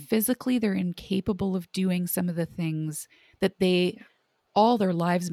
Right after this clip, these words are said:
Speaker 1: m-, Matt just assumed they were gonna be capable
Speaker 2: Totally.
Speaker 1: of doing, right? And the
Speaker 2: Totally.
Speaker 1: adjust-, the mental adjustment around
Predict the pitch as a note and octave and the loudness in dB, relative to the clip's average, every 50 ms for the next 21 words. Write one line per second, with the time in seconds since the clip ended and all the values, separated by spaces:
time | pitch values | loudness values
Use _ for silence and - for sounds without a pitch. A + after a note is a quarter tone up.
0 | - - F3+ F3+ E3+ F3 F3+ - - - G3+ - - F3+ - - - - - G3+ | -4 -2 -2 0 0 0 0 -2 -2 -2 -4 -2 -4 -4 -6 -6 -6 -6 -2 -2
1 | F#3 F3+ F3 F3 - - - _ _ _ F3+ E3 D#3+ E3 D#3+ E3 E3 D#3+ C#3 D#3+ | 0 0 -2 -2 -4 -8 -12 _ _ _ -2 -2 -2 -2 -2 -2 -4 -4 -4 -4
2 | D3+ C#3+ - - - - E3 E3+ - E3+ - E3 D3+ D3+ D3 D3+ - - - - | -6 -6 -8 -10 -8 -6 -4 -4 -4 -6 -6 -6 -6 -6 -6 -8 -10 -10 -10 -10
3 | - - - - - F3 F3+ A#3 - - - - - - - - - - - - | -10 -12 -16 -12 -8 -8 -6 -8 -8 -10 -16 -20 -20 -20 -20 -20 -20 -20 -20 -12
4 | - - G3+ F#3 G3 F3+ E3+ - - G3 G3 - - F3 D#3 D#3 - - F#3+ G#3 | -4 0 0 2 2 0 -2 -6 -6 -6 -6 -6 -6 -8 -10 -8 -8 -6 -2 -2
5 | G#3+ B3 C4 - - - F#3 F#3 F3+ G3 A#3+ D4 E4+ - - - C4+ B3 A3 F3+ | -2 -2 -2 -4 -6 -2 0 0 2 2 2 2 0 -2 -4 -4 -2 -2 -2 -2
6 | D#3+ - F#3 G3+ G#3+ - - - F3+ E3+ C#4 - - - D#3 D3+ E3+ E3+ E3 E3 | -2 -4 -4 -4 -6 -6 -6 -6 -4 -4 -6 -8 -8 -10 -8 -6 -4 -4 -4 -2
7 | E3 E3 E3 - | -2 -4 -4 -6